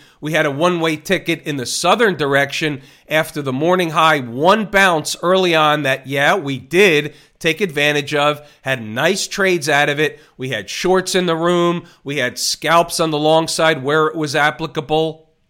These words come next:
We had some profits in Boeing, one of the stocks on the move. We'll take a look at that later. Let's take a look at the zero dark thirty stuff.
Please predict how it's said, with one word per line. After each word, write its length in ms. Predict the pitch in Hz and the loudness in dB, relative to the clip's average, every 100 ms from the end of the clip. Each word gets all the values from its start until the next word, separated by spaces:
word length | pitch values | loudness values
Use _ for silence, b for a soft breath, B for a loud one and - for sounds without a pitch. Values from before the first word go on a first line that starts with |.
| _ _ _ | _ _ _
We 120 | 143 | -4
had 180 | 151 143 | -4 -4
some 100 | 139 | -8
profits 500 | 135 160 165 147 - | 0 2 2 -4 -6
in 220 | 143 117 | -6 -2
Boeing, 560 | 147 156 170 170 170 147 | 4 4 6 4 0 0
one 200 | 143 151 | -2 -2
of 60 | |
the 60 | 127 | -6
stocks 480 | - 165 151 151 160 | -6 -2 -2 -2 -4
on 120 | 139 | -4
the 60 | |
move. 300 | 135 175 180 | 0 4 4
We'll 120 | 151 131 | 2 -6
take 180 | 156 | -6
a 40 | 139 | -2
look 200 | 139 135 | -4 -4
at 80 | 127 | -4
that 240 | 131 117 | -4 -2
later. 520 | 131 165 160 156 - _ _ _ _ _ | -4 -2 -2 -6 -10 _ _ _ _ _
Let's 200 | - - | -10 -6
take 160 | - 247 | -4 -4
a 60 | |
look 200 | 247 214 | 0 0
at 120 | 208 151 | 0 -4
the 80 | |
zero 420 | 165 131 165 160 151 | -6 -2 0 0 -2
dark 400 | - 139 131 - | 0 0 0 -6
thirty 400 | - 151 147 123 | -4 -2 -2 -4
stuff. 580 | - - 85 - - | -8 -8 -12 -16 -20